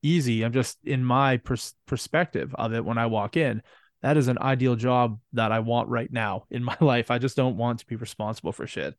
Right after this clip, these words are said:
which I don't know if that'll ever change, 'cause I'm, I might not sell my place for years and years, <laughs> so I might just have to deal with what I'm dealing with.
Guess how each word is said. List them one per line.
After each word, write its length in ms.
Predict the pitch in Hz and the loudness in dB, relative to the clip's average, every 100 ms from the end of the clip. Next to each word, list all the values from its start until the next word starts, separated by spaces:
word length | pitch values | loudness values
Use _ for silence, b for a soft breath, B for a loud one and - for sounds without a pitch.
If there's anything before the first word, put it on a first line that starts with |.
| b b _ _ _ - | b b _ _ _ 0
which 180 | - - | 2 6
I 80 | 220 | 6
don't 140 | 190 | 8
know 140 | 156 | 8
if 80 | 131 | 6
that'll 260 | 143 131 123 | 4 4 2
ever 140 | 107 | 0
change, 380 | - 131 143 151 | -2 0 0 2
'cause 420 | 127 117 107 - | 2 4 2 -4
I'm, 320 | - 110 117 - | -2 -2 -4 -6
I 180 | 120 117 | -2 0
might 260 | 117 113 | 2 2
not 180 | 123 120 | 0 0
sell 160 | - 123 | 0 0
my 120 | 123 | 0
place 300 | 120 131 127 | 0 0 0
for 280 | - 135 127 | 0 0 2
years 260 | 123 135 131 | 4 4 4
and 100 | 135 | 2
years, 280 | 196 127 120 | 0 -2 0
<laughs> 20 | |
so 220 | - 143 | 4 6
I 80 | 147 | 6
might 200 | 127 127 | 4 2
just 180 | 127 131 | 2 0
have 140 | 127 127 | 0 -2
to 80 | |
deal 240 | 117 127 131 | -2 0 2
with 120 | 135 | 2
what 140 | 131 | 0
I'm 100 | 120 | 0
dealing 260 | 120 190 135 | 0 0 0
with. 180 | 98 | -2